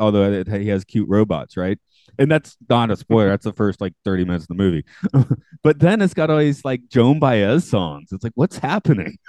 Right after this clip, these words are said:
<laughs> You're looking at a space station around and hearing Joan Baez. It's like, this doesn't fit. So there's something in the seventies where they just really wanted to shoehorn, you know,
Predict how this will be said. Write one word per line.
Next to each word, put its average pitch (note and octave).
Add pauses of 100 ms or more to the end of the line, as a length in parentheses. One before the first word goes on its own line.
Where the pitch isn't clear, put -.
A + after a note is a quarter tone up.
(340)
<laughs> -
You're C3+
looking D#3
at C#3+
a B2+
space A#2+
station B2
around A#2+
and A2+
hearing A#2+
Joan G2+
Baez. G#2+
It's A2
like, G2+
this -
doesn't A2+
fit. G2+ (160)
So F2 (220)
there's A#2
something G#3+
in G3
the E3
seventies B2+
where F#2+
they F#2+
just G2
really B2+
wanted A#2
to G2
shoehorn, G2 (480)
you G2
know, E2